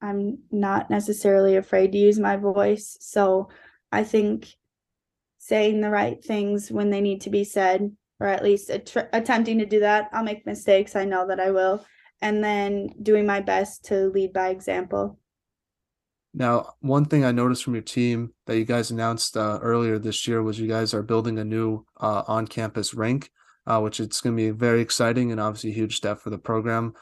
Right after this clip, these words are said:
Speaker 2: I know by the time it's complete, your career at Saint Thomas will be, uh, completed, but how excited are you for that announcement? And, um, what's it gonna be like going to that rink as a fan and an alum, uh, when it finally is complete?
Speaker 1: Yeah, I'm excited to go to the alumni lounge.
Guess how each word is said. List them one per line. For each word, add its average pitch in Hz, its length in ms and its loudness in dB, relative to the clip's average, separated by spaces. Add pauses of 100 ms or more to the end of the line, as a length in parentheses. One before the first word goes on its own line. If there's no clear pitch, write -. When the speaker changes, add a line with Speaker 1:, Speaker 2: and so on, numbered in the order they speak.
(220)
Speaker 2:
I 120 100 2
know 135 220 4
by 127 240 4
the 120 80 2
time 127 240 0
it's 120 120 -4
complete, 113 420 -2
your 113 240 0
career 113 300 0
at 104 100 -4
Saint 107 240 -6
Thomas 107 400 -2
will 107 80 -4
be, 107 320 -6 (200)
uh, 113 120 -4
completed, 113 580 0
but 107 260 -2
how 113 180 2
excited 110 360 -2
are 104 60 -8
you 101 100 -6
for - 140 -8
that 104 180 -4
announcement? 104 540 -4
And, 101 200 -6 (260)
um, 107 300 -2 (200)
what's 131 160 -2
it 127 80 0
gonna 127 140 2
be 123 60 4
like 117 140 2
going 117 220 -2
to 117 60 -4
that 110 200 -2
rink 110 180 -4
as 104 120 -4
a 95 60 -6
fan 104 440 -4 (320)
and 117 160 -2
an 113 60 0
alum, 110 460 0 (100)
uh, 107 160 0
when 110 160 -2
it 101 100 -6
finally 101 360 -4
is 98 100 -8
complete? 107 500 -8 (840)
Speaker 1:
Yeah, 220 280 6
I'm 226 160 4
excited 262 440 2
to 254 60 -4
go 220 120 6
to 220 60 4
the 208 160 6
alumni 196 400 2
lounge. 190 500 -4